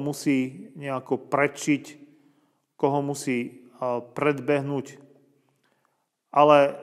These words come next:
vníma ako dôležité urobiť to, čo je dôležité pre Krista.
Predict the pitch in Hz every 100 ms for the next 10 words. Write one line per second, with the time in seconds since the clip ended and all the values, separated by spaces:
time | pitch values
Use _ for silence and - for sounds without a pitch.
0 | - 123 139 202 190 160 151 165 - 135
1 | 165 170 151 143 147 135 - - - -
2 | _ _ _ - 160 156 135 127 - -
3 | 160 160 151 - - - - _ _ -
4 | 143 135 131 139 143 - - 127 143 139
5 | 131 131 131 120 - - _ _ - 123
6 | - 120 - -